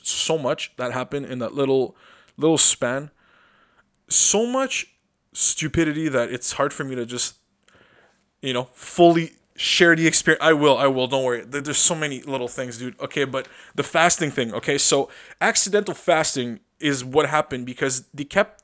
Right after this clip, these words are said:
telling me that my sh-, my shifts are gonna be short. So I'm telling, I'm telling myself, "Okay, so I'm on this, I'm on this whole strict diet thing." So between, like, two o'clock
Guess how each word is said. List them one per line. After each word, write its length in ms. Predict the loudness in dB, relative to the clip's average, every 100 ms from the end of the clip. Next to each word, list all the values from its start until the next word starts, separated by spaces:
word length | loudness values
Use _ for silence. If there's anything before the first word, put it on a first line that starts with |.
| _
telling 260 | 6 6 6
me 140 | -2
that 240 | 0 -2 0
my 140 | 0
sh-, 240 | 0 -6 -4
my 120 | -4
shifts 240 | 0 0
are 40 | 0
gonna 140 | -2
be 80 | -4
short. 340 | -2 0 -2 -4 -20 -20 -20 _ _ _ -10
So 180 | 0 2
I'm 80 |
telling, 320 | 4 4 4 -2
I'm 100 | -2
telling 180 | 2 2
myself, 320 | 2 0 -2
"Okay, 240 | -4 -4
so 220 | -2 -2 0
I'm 160 | 2
on 100 | 2
this, 240 | 0 -2 -2
I'm 140 | -6
on 100 | -6
this 140 | -4
whole 340 | -2 2 2 2
strict 400 | -2 -4 -6 -4
diet 260 | -6 -6
thing." 140 | -10 -12
So 300 | -6 -4 -4 -12 -20 -20 _
between, 340 | -4 -2 0
like, 300 | 2 2 0 _ _ _
two 260 | -6 -4 -4
o'clock 460 | -2 0 0 -2